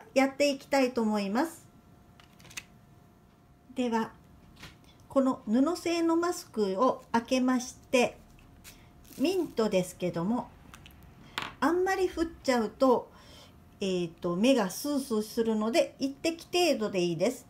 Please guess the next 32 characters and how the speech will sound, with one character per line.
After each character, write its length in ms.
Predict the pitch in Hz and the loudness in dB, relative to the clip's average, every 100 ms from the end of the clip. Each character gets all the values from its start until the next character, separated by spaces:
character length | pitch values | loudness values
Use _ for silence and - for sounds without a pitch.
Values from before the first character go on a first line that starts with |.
| - - | -12 -4
と。 220 | 254 - - - - - - - - - - - - - - - - - - - - | -4 -6 -16 -20 -20 -20 -20 -20 -20 -20 -20 -20 -20 -20 -20 -20 -20 -20 -20 -20 -20
そ 200 | - 311 | -8 -6
し 180 | 277 - | -6 -6
て、 300 | - 415 - - - - - - | -4 -2 -2 -12 -20 -20 -6 0
保 100 | 311 | 4
冷 320 | 349 330 277 | 4 4 2
剤 380 | 233 214 196 285 | 2 0 2 2
を 160 | - - - - 226 | 2 -4 -20 -14 -4
中 420 | 214 226 262 247 | -4 -2 0 4
へ 240 | 294 - - - - - - - - 240 | 4 2 -8 -20 -20 -20 -20 -12 -8 -2
挟 100 | 285 262 | 2 2
ん 140 | 220 | 2
で、 220 | 233 - - - - - - - - - - - - - - - - - | 2 0 -4 -14 -14 -16 -18 -20 -20 -20 -20 -20 -20 -20 -20 -20 -20 -20
少 260 | - - 359 | -18 -6 -4
し 120 | 349 | -2
の 120 | 294 | 0
間 360 | 240 214 285 294 | 0 0 0 0
置 120 | - 240 | 2 2
い 40 | |
と 120 | 240 | 0
き 140 | 220 208 | -4 -4
ま 160 | 185 | -6
す。 160 | 190 - - - - - - - - - - - - - - - | -8 -14 -20 -20 -20 -20 -20 -20 -20 -20 -20 -20 -20 -20 -20 -14
え 140 | 170 165 | -6 -6
ー 60 | |
と、 120 | 165 165 | -4 -8
仕 200 | - 254 | -4 -2
事 300 | 269 269 269 | -2 0 -2
行 100 | 269 | -2
っ 40 | |
た 180 | - 208 | -4 -2
り、 280 | 247 247 | -2 -4